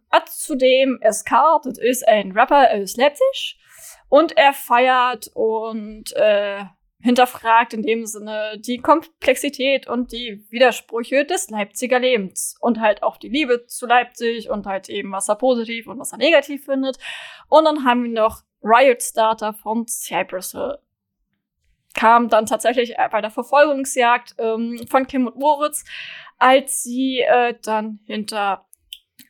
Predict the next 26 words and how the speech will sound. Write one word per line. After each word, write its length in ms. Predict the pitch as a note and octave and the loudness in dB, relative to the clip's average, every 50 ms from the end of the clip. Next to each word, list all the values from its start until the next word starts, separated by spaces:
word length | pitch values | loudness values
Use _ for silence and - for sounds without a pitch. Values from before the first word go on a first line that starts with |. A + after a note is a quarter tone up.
| _ - | _ -4
Ricarda 400 | A3+ A3+ - C4+ A#3 A3+ A#3 A#3+ | -4 -2 2 4 4 4 4 2
hergelaufen 600 | A#3+ B3+ G#3+ G#3 - G3+ G3+ G#3 - - C4+ C4+ | 0 -4 -6 -8 -10 -12 -14 -14 -16 -16 -16 -14
sind, 300 | C#4 A#3+ C4+ B3+ - _ | -14 -14 -14 -16 -18 _
genau. 220 | - - - - - - _ _ _ _ _ _ _ _ _ _ _ _ _ _ _ - | -16 -10 -10 -10 -10 -10 _ _ _ _ _ _ _ _ _ _ _ _ _ _ _ -4
Und 100 | B3 A3 | -2 -2
dann 160 | G#3 G3+ F#3 | -2 -4 -6
danach 280 | G#3 G3+ G3 G3 - | -10 -12 -12 -14 -16
zusammengestoßen. 800 | - - G#3 G3 G#3 F#3+ - - - - - - - - - _ _ _ _ _ _ - - - - _ _ _ _ _ _ | -16 -14 -12 -12 -12 -10 -10 -12 -10 -10 -10 -10 -10 -12 -16 _ _ _ _ _ _ -20 -20 -20 -20 _ _ _ _ _ _
So, 300 | - - D4+ F#4 F#4 C4 | 2 4 6 8 8 6
dann 160 | A#3 A3+ G#3+ C4+ | 6 2 2 2
haben 140 | B3 C4 C#4 | 2 0 0
wir 80 | C#4 | -2
jetzt 140 | C4 B3+ - | -4 -6 -6
so 80 | B3+ B3 | -10 -10
die 100 | G#3+ G#3+ | -10 -8
Kamera 460 | - C4 B3+ B3+ B3+ A3+ A3 G#3+ A3 | -4 -2 0 0 0 0 0 0 0
von 220 | A3 - A#3+ G#3+ | 0 -4 -6 -6
Matthias. 500 | G#3+ G#3 G#3 - - G3+ G3 G3+ G#3 - - | -6 -8 -12 -12 -14 -14 -14 -12 -12 -8 -6
Also 200 | - A3+ A#3 B3+ | -2 0 0 0
ich 100 | B3 B3 | 2 2
muss 140 | C#4 D4 | 2 4
halt 120 | E4+ - - | 4 2 2
einfach 280 | - B3 A#3+ A#3+ A#3+ | 0 -2 -2 -4 -6
sagen, 280 | A#3 A3+ A#3 A#3 A#3 A3 | -6 -6 -4 -4 -4 -6
ich 180 | - - - - | -8 -14 -12 -10
lieb 220 | B3 A#3+ - _ | -10 -10 -10 _